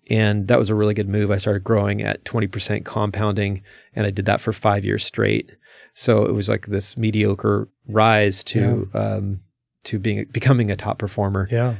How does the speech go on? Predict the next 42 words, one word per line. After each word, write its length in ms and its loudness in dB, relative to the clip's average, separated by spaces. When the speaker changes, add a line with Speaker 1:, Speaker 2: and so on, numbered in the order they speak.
Speaker 1:
And, 380 0
uh, 280 2
yeah, 360 6
it's 280 -2
been 160 0
great. 340 4
So, 300 2
um, 480 4
that's, 440 0
yeah, 220 2
that's 220 -2
the 100 -2
nutshell 440 2
version. 340 2
Now 220 6
I'm, 260 0
I'm 160 0
doing 320 0
both 300 0
business 340 2
gifts 400 6
and, 360 0
uh, 280 2
Cutco 300 -4
closing 400 4
gifts. 240 6
So 160 0
I'm 140 0
working, 420 -2
I, 80 -2
I 100 0
s-, 260 0
I've 140 2
served 260 4
about 400 2
a, 100 -2
a 60 -4
thousand 480 2
realtors 420 2
and 100 -4
loan 200 0
officers 540 0